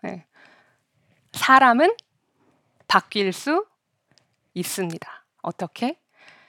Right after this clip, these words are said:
우리가 늘 하던 대로 사는 삶이 아니라 습관에서 벗어나는, 이 습관에서 벗어나 현명한 선택을 할 수 있는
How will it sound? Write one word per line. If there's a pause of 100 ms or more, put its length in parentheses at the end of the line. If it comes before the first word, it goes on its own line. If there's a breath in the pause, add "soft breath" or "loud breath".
(1000 soft breath)
우리가
늘
하던
대로
사는
삶이
아니라 (160)
습관에서
벗어나는, (300)
이
습관에서
벗어나
현명한
선택을
할
수
있는